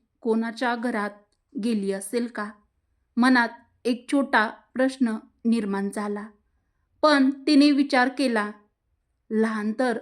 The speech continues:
लेकरू आहे, गेली असेल बाहेर खेळायला. पण वेळ जात होती आणि ती चिमुकली परत यायचं नाव घेत नव्हती. आईच्या डोक्यामध्ये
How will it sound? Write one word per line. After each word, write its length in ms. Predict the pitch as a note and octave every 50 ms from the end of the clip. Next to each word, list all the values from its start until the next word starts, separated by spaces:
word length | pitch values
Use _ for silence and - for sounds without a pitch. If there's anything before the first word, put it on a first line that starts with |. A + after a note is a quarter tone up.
| - _ -
लेकरू 400 | - A#3 A3 A3 G#3+ - - G3+
आहे, 400 | G#3 G3 G#3 A3 A3+ A#3+ A#3+ A3+ A3+ _ _ _ _ _ _ _ _ _ _ _ - A3
गेली 280 | C4 D4 D4 C4+ D#4+ D#4+
असेल 500 | E4 E4+ E4 - D#4+ C4 B3 A#3+ B3+ C4 - _ -
बाहेर 400 | C4+ - B3 B3 A3+ G3+ G3 - - _ _ _ _ _ -
खेळायला. 560 | B3 A3+ G#3+ G3+ F#3+ F#3+ F#3+ F#3+ G3 G3 G#3 - _ _ _ _ _ _ _ _ _ _ _ _ _ _ _ _ _ _ _ _ _ _ _ _ _ _ _ -
पण 240 | C#4 C4 A#3+ A#3 A#3 - - _ _ _ _ _ -
वेळ 420 | G#3+ A#3 C4 C4+ C#4 C4+ B3 A3
जात 200 | A3 B3 A#3+ C4 B3+ - -
होती 460 | - A#3+ - - A3 G#3 G3+ G#3+ - _ _ _ _ _ _ _ _ _ _ _ _ -
आणि 320 | G#3+ G3+ G#3 G#3 G#3 G3+ G3 G#3 - _ _ _ _ _ _ _ _ _ _ _ _ _
ती 320 | A#3+ A3 G#3 G3+ D4+ D4 - -
चिमुकली 560 | C4 A#3+ A3+ A#3 A3+ C#4 B3+ G#3+ G3+ G3+ A3 - _ _ _ _ -
परत 240 | B3 A#3 A#3+ B3+ B3 - - -
यायचं 480 | B3+ B3 B3 B3 B3 - - G#3+ G3 G3+ - _ _
नाव 360 | B3 A#3 A3+ A3 G#3+ G3+ G3 - - _ -
घेत 280 | G#3 G3+ A3 A3+ G#3+ G#3+ - G#3
नव्हती. 460 | G3 G3 G3+ G3+ - - G#3 G3 G3+ - _ _ _ _ _ _ _ -
आईच्या 560 | A#3 A#3+ C4 C#4 C#4 C#4+ - D4+ B3 A#3 A#3
डोक्यामध्ये 720 | A#3 G#3 A#3 A#3+ A#3 - A#3+ A#3 A#3 B3 B3 G3+ G3+ G#3